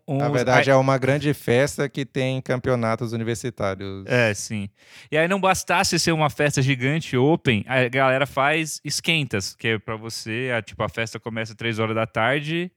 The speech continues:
Speaker 1: o, o Tusca, mas aí você pode fazer um esquenta dez horas da manhã, por que não? Aí eu, num desses dias, fui fazer, fui beber, né, numa dessas repúblicas que davam, que faziam essas loucuras. E aí tinha um, um shot parecido com esse, né, que você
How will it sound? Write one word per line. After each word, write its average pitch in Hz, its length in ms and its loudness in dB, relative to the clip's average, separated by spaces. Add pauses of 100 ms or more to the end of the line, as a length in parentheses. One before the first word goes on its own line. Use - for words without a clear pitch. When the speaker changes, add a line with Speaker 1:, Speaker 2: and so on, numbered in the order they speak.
Speaker 1:
o, 113 220 -4 (100)
o 107 60 -2
Tusca, 156 420 -6
mas 123 260 -6
aí 123 140 -4
você 135 120 -12
pode 127 260 -4
fazer 120 260 -6
um 123 60 -4
esquenta 120 420 -6
dez 127 220 -4
horas 117 140 -6
da 120 100 -6
manhã, 123 260 -2
por - 120 -8
que 120 100 -10
não? 110 180 -6 (600)
Aí 151 600 4
eu, 160 220 6 (320)
num 143 240 2
desses 131 300 -2
dias, 170 280 2
fui 147 220 0
fazer, 165 520 2
fui 170 160 -2
beber, 190 380 4
né, 151 140 2
numa 123 200 2
dessas 117 260 -4
repúblicas 135 500 -2
que 160 80 -10
davam, 139 500 -2
que - 140 -20
faziam 139 360 -2
essas 139 280 -8
loucuras. 131 560 -4
E 131 40 -2
aí 135 80 -2
tinha 156 300 -6
um, 165 320 -10
um 139 360 -4
shot 139 340 0
parecido 147 400 -4
com 165 160 -8
esse, 143 200 -6
né, 123 120 -2
que 120 100 -14
você 117 380 -2